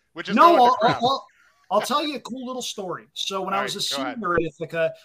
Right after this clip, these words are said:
Speaker 2: I was one of the two radio voices of Ithaca College football, and they would travel around regionally to play everybody in their conference, and they played Frostburg State in Western Maryland. So we drove down,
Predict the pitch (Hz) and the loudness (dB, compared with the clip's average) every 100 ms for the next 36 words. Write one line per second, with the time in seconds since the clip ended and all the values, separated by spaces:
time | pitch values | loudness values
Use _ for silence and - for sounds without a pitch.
0 | - 160 190 214 - 180 190 175 160 175 | -6 -2 0 -2 -8 -8 -8 -10 -14 -14
1 | - 196 190 190 127 _ - 170 254 240 | -12 -12 -12 -12 -14 _ -6 -2 -2 -2
2 | 208 190 147 160 151 170 165 165 170 208 | -4 -4 -6 -6 -6 -6 -6 -6 -8 -10
3 | 214 214 175 165 165 - 180 170 135 107 | -10 -4 -2 -2 -4 -6 -8 -8 -10 -12
4 | - _ 165 170 196 208 - 196 180 180 | -14 _ -6 -2 -2 -4 -4 0 0 0
5 | 175 165 160 151 143 139 147 151 151 151 | -2 -2 -2 -6 -8 -10 -10 -8 -8 -10
6 | - 151 147 147 147 147 147 160 - 143 | -10 -10 -8 -8 -8 -8 -6 -6 -6 -8
7 | 135 139 135 - _ _ - 180 185 175 | -8 -10 -10 -12 _ _ -8 -4 -4 -6
8 | 202 185 175 - 180 214 233 - 233 240 | -4 -4 -4 -6 -2 -2 -2 -8 -8 -6
9 | 196 - - 208 117 _ - 151 147 160 | -4 -4 -4 -8 -8 _ -8 -4 0 0
10 | 160 - 196 202 185 165 123 104 - 139 | 0 -4 -6 -4 -2 -2 -4 -10 -14 -12
11 | 135 135 156 147 196 220 254 254 | -8 -4 -4 -2 -2 -2 -2 -4